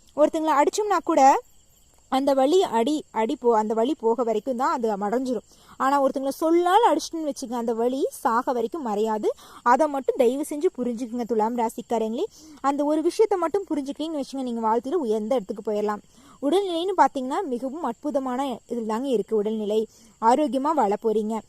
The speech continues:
வாகனத்துல செல்லும் போது கவனமா இருந்துங்க, ஹெல்மெட்லாம் போட்டுட்டு போயிருங்க. வயிற்றுக்கு உகந்த உணவுகளை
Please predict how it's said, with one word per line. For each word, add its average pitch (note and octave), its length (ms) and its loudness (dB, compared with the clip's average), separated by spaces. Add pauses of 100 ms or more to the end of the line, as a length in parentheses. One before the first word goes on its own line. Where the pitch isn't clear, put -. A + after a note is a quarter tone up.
(240)
வாகனத்துல F#4 680 4
செல்லும் D4 300 2
போது B3+ 160 4
கவனமா A#3 420 0 (100)
இருந்துங்க, A3 360 -2 (100)
ஹெல்மெட்லாம் C4 560 0
போட்டுட்டு A3+ 360 0
போயிருங்க. G#3+ 380 0 (1400)
வயிற்றுக்கு F4 600 2 (140)
உகந்த D#4+ 320 0
உணவுகளை A#3 400 0